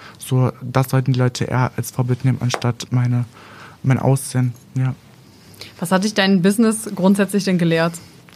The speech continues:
Speaker 1: Stark zu sein und sein Ding durchzuziehen und nicht auf andere zu hören. Ja.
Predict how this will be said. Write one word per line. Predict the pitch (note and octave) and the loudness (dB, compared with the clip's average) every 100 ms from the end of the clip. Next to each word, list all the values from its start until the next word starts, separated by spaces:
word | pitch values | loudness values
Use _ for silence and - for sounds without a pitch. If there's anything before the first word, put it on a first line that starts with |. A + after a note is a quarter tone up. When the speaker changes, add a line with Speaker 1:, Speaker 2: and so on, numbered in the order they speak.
| - - - - - - - - - - - - | -20 -20 -20 -20 -20 -20 -20 -20 -20 -20 -20 -8
Speaker 1:
Stark | - B2 - | -2 -2 -2
zu | - | -2
sein | A#2 B2 - - | 0 0 -6 -4
und | C3 B2+ | 0 2
sein | - B2+ | 2 0
Ding | B2 B2 | 2 0
durchzuziehen | B2 - - A#2+ A#2+ - - - - | 0 -4 -4 -2 -2 -6 -20 -18 -2
und | B2+ B2 - - | 2 2 0 -2
nicht | C3 C#3 | -2 0
auf | - | -2
andere | B2+ B2+ | -2 -2
zu | - B2+ | -2 2
hören. | B2 B2 - - - _ _ - - - - | 2 0 -4 -20 -20 _ _ -20 -20 -12 -2
Ja. | C3+ | -2